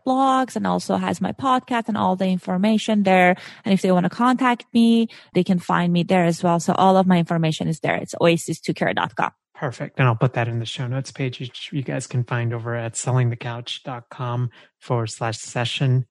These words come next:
Speaker 2: one eight five. Nazanin, thank you again for doing this, and, uh, have a great rest of your day.
Speaker 1: Thank you so much. It was lovely to talk to you.
Speaker 2: Likewise. Hi there. Hope you enjoyed my conversation with Nazanin, especially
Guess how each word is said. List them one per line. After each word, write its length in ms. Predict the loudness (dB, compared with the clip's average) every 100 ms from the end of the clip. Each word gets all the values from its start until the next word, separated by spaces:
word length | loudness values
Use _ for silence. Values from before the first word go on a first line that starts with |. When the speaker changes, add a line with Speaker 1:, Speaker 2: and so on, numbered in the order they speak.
| -4
Speaker 2:
one 420 | 0 2 2 0
eight 360 | -4 -6 -10 _ _
five. 480 | -14 -12 -10 -12 -12 -18 -20 2
Nazanin, 440 | 6 10 10 10
thank 240 | 8 8 8
you 80 | 8
again 300 | 8 6 6
for 160 | 4
doing 320 | 4 6 6
this, 300 | 6 2 0
and, 220 | 2 2 2
uh, 120 | 4
have 180 | 4 4
a 40 |
great 180 | 4 6
rest 240 | 6 4
of 40 | 4
your 100 | 4
day. 300 | 4 0 -6 _
Speaker 1:
Thank 220 | -8 -2 0
you 80 |
so 260 | 0 4 4
much. 260 | 6 4 4
It 40 |
was 160 | 0 2
lovely 260 | 0 0
to 80 | -2
talk 260 | 0 0 0
to 80 | -4
you. 180 | -6 -12 _ -4
Speaker 2:
Likewise. 440 | -2 0 -2 -4 -12 -20 -12 0 4 6 4 2 -4 -8 -10 -12 -14 -16 -18 -2
Hi 120 | 4 8
there. 320 | 8 8 6
Hope 240 | 4 4
you 100 | 8
enjoyed 460 | 10 10 8 8 10
my 300 | 8 10 8
conversation 880 | 10 8 8 4 2 2 6 6 8
with 220 | 4 8
Nazanin, 760 | 8 8 8 8 10 10 10 6
especially 840 | -4 2 2 4 4 6 4 2